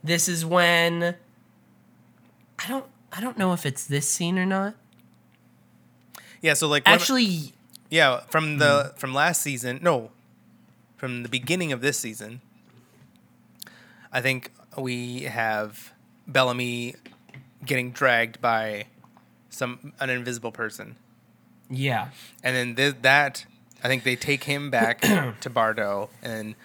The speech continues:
Speaker 2: however
Speaker 1: So seven
Speaker 2: something
Speaker 1: days ago.
Speaker 2: happens, yeah, however something happens, then he, uh, has, like,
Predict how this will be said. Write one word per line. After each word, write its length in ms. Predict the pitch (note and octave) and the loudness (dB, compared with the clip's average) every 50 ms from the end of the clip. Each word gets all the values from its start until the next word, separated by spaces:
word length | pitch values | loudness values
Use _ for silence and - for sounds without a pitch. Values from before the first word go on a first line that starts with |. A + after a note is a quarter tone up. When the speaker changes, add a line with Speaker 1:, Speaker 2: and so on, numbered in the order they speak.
| - - - _ _ _ - | -20 -20 -20 _ _ _ -10
Speaker 2:
however 500 | - B2+ B2+ B2+ B2+ B2+ B2 B2 B2+ B2 | -4 -2 0 2 2 0 2 2 2 2
Speaker 1:
So 180 | B2 B2 A#2+ | 4 4 2
seven 320 | A#2 A#2 - - E3+ D#3 C#3 | 2 2 2 4 4 4 4
Speaker 2:
something 240 | C#3+ C3+ C3 B2+ B2 | 4 4 4 2 2
Speaker 1:
days 80 | A#2 | 2
ago. 40 | B2 A#2+ A2 | 2 0 0
Speaker 2:
happens, 400 | A2 A2+ A2 A2+ A#2 - - - | -2 -4 -6 -8 -10 -10 -12 -10
yeah, 260 | B2+ A#2 G2 F2+ F#2 - _ _ _ - - | -10 -8 -8 -8 -8 -10 _ _ _ -12 -6
however 280 | B2+ C#3+ C#3 C3+ C3+ C3 | -4 0 0 0 0 0
something 220 | B2+ D3+ C3+ B2+ B2 | -2 -4 -4 -4 -2
happens, 600 | A#2+ B2 A#2+ - B2 A2+ A2+ A2+ A2+ - - - _ - - - - _ _ _ _ _ _ - | -2 -2 -2 -2 -4 -8 -8 -10 -12 -14 -14 -16 _ -20 -20 -20 -20 _ _ _ _ _ _ -10
then 140 | B2+ A2+ A2+ | -8 -8 -8
he, 500 | G#2+ A#2 A#2+ A#2+ A#2 A#2 A2+ A2+ A#2+ - _ _ _ - | -8 -10 -8 -8 -6 -6 -8 -10 -10 -12 _ _ _ -6
uh, 540 | B2+ A#2 G#2+ G#2 G2 F#2+ F#2+ F#2+ G2 A2 A2+ - _ _ _ _ _ _ _ _ _ _ _ _ | -4 -2 -2 -2 -2 -4 -4 -6 -8 -10 -12 -16 _ _ _ _ _ _ _ _ _ _ _ _
has, 280 | - - A2+ G#2 - - | -10 -8 -8 -6 -4 -6
like, 240 | G#2 G2 - - | -8 -8 -10 -18